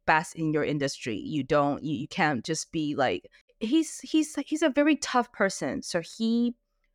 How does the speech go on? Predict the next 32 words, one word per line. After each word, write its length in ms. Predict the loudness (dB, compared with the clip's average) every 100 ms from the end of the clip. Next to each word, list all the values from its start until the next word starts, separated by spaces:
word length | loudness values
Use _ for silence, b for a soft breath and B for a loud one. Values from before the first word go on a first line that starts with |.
| _ _ _
he 140 | -4 -4
kinda, 400 | 2 4 6 6
like, 300 | 4 4 2
you 80 |
know, 100 | 0 0
trained 520 | -4 -2 0 0 0
me 180 | 0 -2
to 220 | -4 -4
be 180 | -4 -2
the 120 | -2
tough 340 | -2 -4 -2
person 400 | -2 -2 -2 -4
too. 400 | -2 -2 0 -2 -6 B B
It's 140 | 4
very 180 | 4 4
complex 720 | 4 4 4 4 2 2 -6
because, 420 | -6 0 2 2
you 140 | 0 0
know, 280 | 2 2 -2 _
I 80 | 4
mean, 200 | 6 6
you're 140 | 6 6
a 60 |
father 320 | 4 4 6
yourself, 420 | 4 2 4 4 2
so 80 |
you 160 | -4 -2
would 140 | 0
know. 400 | 2 2 2 0 0
So 160 | -2
father 340 | 2 4 6 4
usually 580 | 2 0 0 0 0